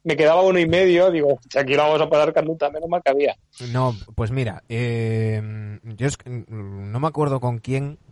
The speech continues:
Speaker 2: mm, sé que lo comentamos, pero no recuerdo ahora mismo el, el invitado, no quiero meter la pata, eh, pero comentaba que yo, yo soy de los que cu-,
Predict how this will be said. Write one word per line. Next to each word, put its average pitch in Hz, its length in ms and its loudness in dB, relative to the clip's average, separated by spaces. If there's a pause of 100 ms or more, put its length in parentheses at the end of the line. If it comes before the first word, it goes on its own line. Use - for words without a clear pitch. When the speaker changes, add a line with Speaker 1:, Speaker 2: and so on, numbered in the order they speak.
(140)
Speaker 2:
mm, 107 420 -10
sé 117 140 -8
que 135 80 -4
lo 139 80 2
comentamos, 127 460 -4
pero 113 160 -4
no 110 100 -2
recuerdo 110 280 -4
ahora 104 100 0
mismo 104 320 0
el, 101 220 -4
el 104 140 -4
invitado, 98 380 -4
no 101 60 -4
quiero 98 160 -6
meter 95 180 -6
la 90 120 -6
pata, 95 220 -2 (520)
eh, 101 420 2 (420)
pero 101 180 0
comentaba 95 360 -2
que 107 140 -2
yo, 104 200 2
yo 98 140 -6
soy 113 160 2
de 127 60 6
los 123 100 4
que 120 160 -2
cu-, - 160 -20